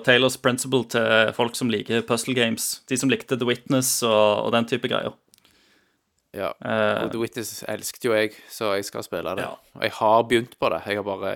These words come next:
Speaker 2: ikke
Speaker 1: Og her,
Speaker 2: fortsatt.
Speaker 1: og her er det jo mye, mye mer story, hvis du vil.
Speaker 2: Mm.
Speaker 1: Eh, men du kan
Speaker 2: Ja.
Speaker 1: også springe forbi,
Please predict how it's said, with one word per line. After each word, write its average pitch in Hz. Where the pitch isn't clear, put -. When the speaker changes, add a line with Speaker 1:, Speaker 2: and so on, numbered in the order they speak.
Speaker 2:
ikke 98
Speaker 1:
Og 147
her, 139
Speaker 2:
fortsatt. -
Speaker 1:
og 143
her 147
er 139
det 143
jo 151
mye, 127
mye 123
mer 131
story, 131
hvis 120
du 131
vil. 131
Speaker 2:
Mm. 113
Speaker 1:
Eh, 117
men 123
du 131
kan 131
Speaker 2:
Ja. 123
Speaker 1:
også -
springe 110
forbi, 113